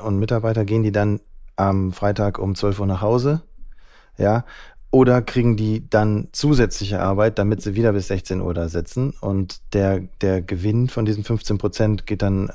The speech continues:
äh, hinten in die Dividende von der, von den Aktien? Also das ist doch letztendlich zum Beispiel so eine Frage, wenn wir, wenn wir technologischen Fortschritt haben, äh, für wen,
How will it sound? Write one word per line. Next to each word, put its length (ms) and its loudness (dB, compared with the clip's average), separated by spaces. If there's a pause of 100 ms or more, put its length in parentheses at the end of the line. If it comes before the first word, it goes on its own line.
(100)
äh, 220 0
hinten 580 -2
in 140 -2
die 160 -2
Dividende 540 -2
von 180 -4
der, 500 -2
von 220 -10
den 100 -2
Aktien? 460 -6 (580)
Also 200 0
das 260 4
ist 160 -2
doch 200 0 (120)
letztendlich 640 -2 (200)
zum 260 -2
Beispiel 260 0
so 80 0
eine 100 2
Frage, 440 0
wenn 180 0
wir, 240 0 (180)
wenn 180 0
wir 100 2
technologischen 560 0
Fortschritt 480 -2
haben, 400 0 (600)
äh, 220 4 (180)
für 280 -4
wen, 340 0